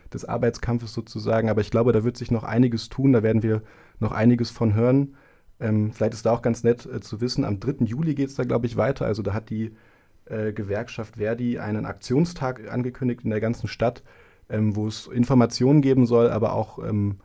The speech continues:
Aufmerksamkeit und Solidaritätsbekundungen. Dort wird auch eine Petition dann nochmal ausgeteilt für Leute, die das gerne, die solidarisch mit diesem Arbeitskampf sein wollen. Ja, wen das Thema interessiert, der geht am besten da mal in der Stadt rum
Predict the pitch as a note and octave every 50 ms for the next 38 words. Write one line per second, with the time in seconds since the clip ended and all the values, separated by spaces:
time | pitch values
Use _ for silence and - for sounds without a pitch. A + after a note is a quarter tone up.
0 | _ _ - - G#2 A#2 - C3 A2+ - - - G#2+ G2+ - G#2 G#2 G#2 - G#2
1 | G2 G2+ G2+ G2 G2 G2 G2+ G2 F#2 - A2 G#2 - - - _ _ _ _ -
2 | - - - - - - A#2+ A2 G#2+ G#2 G#2 G#2 G#2 A2 A#2 G#2+ G#2+ G#2 F#2+ A2+
3 | A2+ - A2 A2 - A#2+ G#2+ G#2+ F#2+ A2 - A#2+ A#2 - - C#3 D3+ D#3 C3 B2+
4 | A#2+ A2 A#2 G#2+ - A#2+ B2 - - C3 - - A2+ A2+ A2+ A2+ A2 - - -
5 | A#2 G#2+ G#2+ G#2+ G#2 G#2 G#2+ G#2+ G#2 - G#2 - G#2+ G#2+ - G#2+ G2 - - -
6 | G2+ G2+ G2+ G2+ G2+ G2 - - - - - G2 F#2+ G#2 G#2 F#2+ G#2+ G2+ A#2 B2
7 | B2+ - - A#2 A2 A2+ G2+ - A2+ - G#2+ A2 G#2 - - - G#2+ G2+ - G#2+
8 | G#2 A2 A#2 A2 G#2+ G#2+ G#2+ A2 A2 - - - - - - - _ - _ _
9 | - B2 C3 A2+ G2+ A2+ A#2+ A2+ - - C3+ B2 A#2 A2 A2+ - - - - -
10 | C3 B2+ - A2 G#2 A#2 A2+ - G#2+ G2+ G#2+ G#2 - - G2+ G#2 A2 A2 G#2 G#2
11 | G#2 F#2+ - - G#2 - - - G#2 G2+ G2+